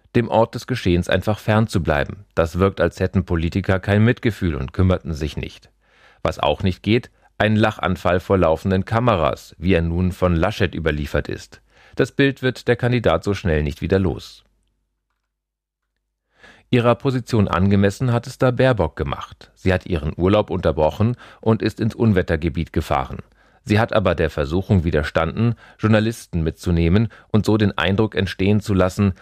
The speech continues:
als käme den Grünen die Katastrophe gerade recht, um ihr Topthema Klimaschutz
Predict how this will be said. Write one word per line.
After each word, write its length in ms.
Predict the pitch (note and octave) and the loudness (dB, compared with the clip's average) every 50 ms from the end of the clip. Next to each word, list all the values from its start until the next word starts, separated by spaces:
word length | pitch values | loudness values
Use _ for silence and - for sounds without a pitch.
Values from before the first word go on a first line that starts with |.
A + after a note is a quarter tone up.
| - _ _ | -16 _ _
als 240 | A2 A2 - - - | -2 -2 -2 -4 -4
käme 300 | - A2 G#2+ A2 G#2+ G2 | 0 0 2 2 2 2
den 240 | G2+ F#2+ G#2 F#2 | 2 0 0 0
Grünen 420 | - F#2+ E2+ F#2 G2 A2 A2+ A2 G2 | 0 0 2 2 4 4 4 2 2
die 120 | G2 F2 | 0 -2
Katastrophe 680 | - - F#2+ - F2+ - - - F#2 F2+ E2 - F#2 | -2 -4 -2 -2 -4 -6 -4 -2 -2 -2 0 -2 0
gerade 400 | E2+ F2 D#2 E2 D#2+ - F2+ E2 | 0 0 0 0 0 0 0 0
recht, 280 | G2+ A2+ G#2+ - - - - | 0 0 -2 -4 -12 -4 -2
um 120 | G2 F#2 | -2 0
ihr 220 | - F2+ F2 - - | 0 0 -2 -2 -2
Topthema 560 | - A#2 A2 - _ - F#2+ F2 F2+ F2+ F2 | -2 -2 -2 -2 _ -4 0 0 2 0 0
Klimaschutz 760 | - - F#2 A2+ B2 A2 F#2 E2 D#2 - F#2 G2+ G2+ - - | -2 -4 -2 0 2 2 2 2 2 2 0 0 0 -2 -10